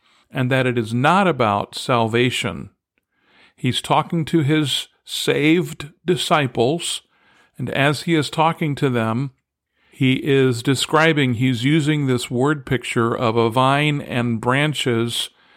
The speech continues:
and the gardener or the husbandman, the farmer who takes care of the, this vine and branches. So let's go ahead and read our passage for today, beginning in verse one.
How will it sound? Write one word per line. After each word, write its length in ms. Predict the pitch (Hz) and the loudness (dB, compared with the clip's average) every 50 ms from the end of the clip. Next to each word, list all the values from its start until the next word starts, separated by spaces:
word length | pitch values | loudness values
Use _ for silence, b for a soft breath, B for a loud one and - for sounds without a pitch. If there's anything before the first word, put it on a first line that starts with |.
| b b b b b b | b b b b b b
and 220 | - 127 120 117 | -4 -4 0 0
the 60 | 120 120 | 0 0
gardener 640 | 113 127 127 135 143 147 143 147 143 139 139 143 143 | 2 2 4 4 4 2 0 0 0 2 2 2 0
or 240 | - 92 117 117 | 0 0 0 0
the 140 | 113 117 110 | 0 0 -2
husbandman, 960 | 104 - - 147 151 143 123 123 151 151 143 143 135 131 135 135 135 135 131 | -2 0 0 2 2 2 0 0 0 0 0 2 0 0 0 0 0 -2 -2
the 80 | 123 110 | -4 -4
farmer 760 | - - - - 139 139 143 143 143 139 139 131 131 131 131 B B B B B B B B B - - | -6 -8 -4 0 2 4 4 4 2 2 2 2 0 0 -2 B B B B B B B B B -6 -2
who 260 | 143 131 127 123 120 | 0 2 2 2 0
takes 400 | - - 139 147 135 127 - - | -2 -2 -2 -2 -2 -2 -6 -10
care 360 | - - - 151 147 139 135 - | -8 -2 2 2 2 4 2 2
of 300 | - 131 120 117 113 113 | 0 0 0 0 -2 -2
the, 300 | 120 123 123 127 127 - - | -2 -2 -2 -2 -6 -10 -4
this 240 | 135 131 120 117 | -2 -2 -2 -2
vine 420 | - - 123 123 123 127 127 127 127 | -4 -2 0 0 2 2 2 0 -2
and 220 | - 120 110 107 | -2 -4 -6 -4
branches. 720 | - 120 123 123 123 123 120 - 120 101 101 107 - - - b b b b b b b b b b b b b | -2 -2 0 0 0 -2 -2 -2 -4 -4 -4 -6 -10 -14 -14 b b b b b b b b b b b b b
So 200 | b - - 135 | b -2 0 0
let's 160 | 139 156 - | 0 0 0
go 160 | - - 156 151 | 0 0 2 2
ahead 280 | 131 143 135 127 - - | 4 2 2 2 0 -4
and 360 | - 131 123 117 110 107 107 | -2 -2 -2 -2 -2 -4 -2
read 240 | 117 131 151 165 170 170 | 0 2 2 4 4 4
our 160 | 82 131 127 | 2 2 0
passage 440 | - 147 135 135 131 - 143 123 - | 0 0 0 0 0 -2 -4 -4 -4
for 220 | - - 131 127 | -2 0 0 0
today, 320 | 123 - 127 123 120 120 117 | 2 0 0 2 2 2 2
beginning 520 | 107 120 110 123 127 131 139 143 143 139 | 0 -2 -2 -2 0 0 0 0 -2 -4
in 340 | - - 131 123 123 123 113 | -6 -6 -6 -4 -4 -4 -4
verse 360 | 120 120 123 117 - - - | -4 -4 -6 -6 -6 -8 -10
one. 520 | - 101 101 95 90 67 62 65 - - | -8 -6 -2 -2 -2 -4 -4 -8 -12 -16